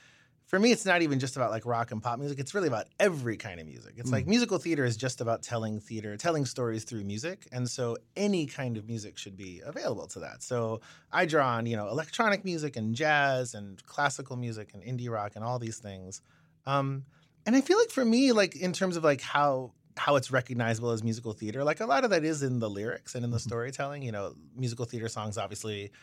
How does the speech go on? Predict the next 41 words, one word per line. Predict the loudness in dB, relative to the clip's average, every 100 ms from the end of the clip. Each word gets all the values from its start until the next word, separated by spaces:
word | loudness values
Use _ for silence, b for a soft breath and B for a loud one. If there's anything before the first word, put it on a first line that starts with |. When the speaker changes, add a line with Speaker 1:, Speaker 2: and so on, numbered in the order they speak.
| B B B
Speaker 1:
have | 0 0
to | -2
tell | -10 -8
a | -8
story, | -6 -4 -4 -6 -8
and, | -6 -6
like, | -6
they | -6 -4
have | -4 -4 -6
more | -4 -4
of | -6
an | -8
arc | -6 -6 -6 -10
than | -8
a | -8
typical | -10 -10 -10 -6
pop | -6 -6 -8
song | -10 -8
will | -8 -8
have. | -8 -10 -14 _ -8
Um, | -6 -6 -8 -10 -2
but | 0
at | 2
the |
same | 6 6
time, | 6 4
I | 4
feel | 4 4
like, | 4 2 -6 -4
I |
mean, | 0
again, | 2 2
like, | 0 -2
Sonia's | -2 -2 -2
song | -4 -4
I | -4
wrote | -6 -6
very | -8
deliberately | -6 -6 -8 -8 -8
trying | -8 -8 -6 -8
to, | -8 -8 -8